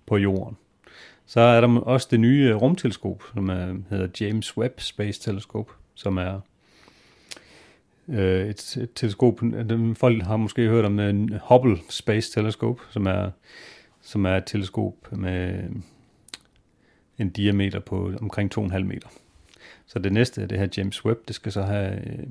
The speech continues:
et spejl på seks en halv meter. Så det er et stort fremskridt for et rumteleskop.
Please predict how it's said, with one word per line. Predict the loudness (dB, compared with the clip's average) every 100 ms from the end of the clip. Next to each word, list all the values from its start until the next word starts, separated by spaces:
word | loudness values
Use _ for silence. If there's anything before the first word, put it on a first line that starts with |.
| -14 _ _ -18 -16 -14
et | -14
spejl | -6 -4 -4 -6
på | -10
seks | -2 -2 -2
en | -6
halv | -8 -8
meter. | -10 -14 -18 _ _ _ -20 -20 -20 _
Så | 0
det | 0
er |
et | 4
stort | 4 4
fremskridt | 4 0 0 -4
for | -6 -6 -6
et | -6 -4
rumteleskop. | -4 -4 -8 -12 -12